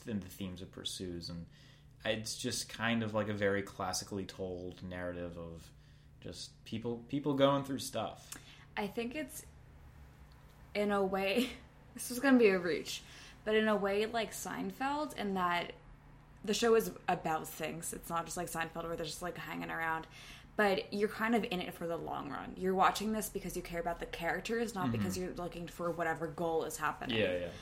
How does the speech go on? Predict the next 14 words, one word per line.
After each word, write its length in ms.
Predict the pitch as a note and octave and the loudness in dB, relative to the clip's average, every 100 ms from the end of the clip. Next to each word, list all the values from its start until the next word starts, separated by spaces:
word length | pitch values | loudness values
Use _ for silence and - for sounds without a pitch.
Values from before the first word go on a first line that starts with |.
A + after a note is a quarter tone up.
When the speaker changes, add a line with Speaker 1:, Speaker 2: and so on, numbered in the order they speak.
| - - - | -14 -4 4
Speaker 2:
Um, 320 | F#3 F3 F3 | 6 6 2
and 140 | - F#3+ | 2 4
definitely 440 | F#3+ F3+ G#3 F#3+ | 4 4 0 -2
there 140 | G3 F#3 | 2 6
are 440 | - F3 F3+ C#3 - - | 6 6 4 0 -4 -10
smaller 440 | - G#3 F#3+ G3 | -6 2 4 4
points 460 | F#3+ - F#3+ G3 G3 | 0 -2 -2 -2 -2
that 240 | F#3+ - - - - | -2 -4 -6 -14 -12
happen 380 | - F#3 B3 B3 | -4 -2 2 2
within 300 | B3+ C4+ C4 | 4 6 6
the, 80 | B3+ | 6
like, 300 | A3 F3+ - | 2 0 -4
smaller 420 | - G#3 G3+ F#3 | 0 4 6 4
plots 640 | F3+ - C#3+ B3+ - - | 0 4 6 6 0 -8